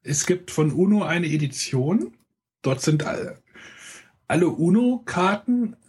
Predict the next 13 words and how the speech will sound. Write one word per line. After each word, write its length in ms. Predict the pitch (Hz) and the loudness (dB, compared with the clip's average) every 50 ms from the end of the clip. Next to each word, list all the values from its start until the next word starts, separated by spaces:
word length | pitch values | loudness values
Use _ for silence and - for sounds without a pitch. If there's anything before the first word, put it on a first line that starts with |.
| _ _ _ | _ _ _
in, 400 | - 139 143 143 131 120 - - - | -6 -2 -2 -2 -2 -4 -14 -20 -12
äh, 240 | - 120 110 - - | -8 -6 -6 -6 -4
einlaminiert. 720 | - 135 160 190 214 226 247 254 285 349 370 - - - _ _ _ _ _ _ _ _ _ _ _ _ _ - - | -2 0 2 2 2 2 2 2 2 0 -2 -4 -6 -20 _ _ _ _ _ _ _ _ _ _ _ _ _ -12 -6
Also 140 | 120 127 131 | -4 -4 -2
das, 240 | 135 127 - 131 113 | -2 -2 -2 -2 0
oder 160 | 120 135 147 | 2 2 2
ich 80 | 147 - | 2 2
weiß 160 | 151 175 - | 2 2 2
nicht, 80 | 214 165 | 2 0
ob's 100 | - - | 0 -2
Plastikkarten 580 | - 175 - - 226 220 - 214 208 214 214 | -2 -2 -2 -2 -4 -2 0 -2 0 0 0
sind. 260 | 220 226 226 247 - | 2 2 2 2 0
Und 60 | - | -4